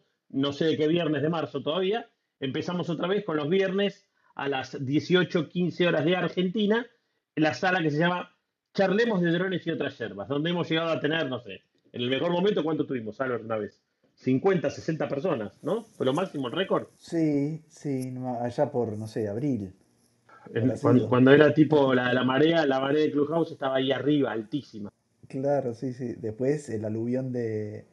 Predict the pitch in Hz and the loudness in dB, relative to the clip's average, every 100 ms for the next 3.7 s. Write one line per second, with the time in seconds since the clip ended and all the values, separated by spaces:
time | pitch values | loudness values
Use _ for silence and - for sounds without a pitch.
0 | _ _ - 113 123 139 147 156 175 180 | _ _ -12 0 0 0 2 2 2 0
1 | 135 - - - - - _ - 110 117 | -12 -12 -16 -16 -18 -20 _ -6 -4 0
2 | 113 127 131 127 110 110 117 120 113 107 | 2 4 2 0 -2 -2 -2 0 -2 -4
3 | - 117 135 143 139 143 | -4 -2 2 2 2 -4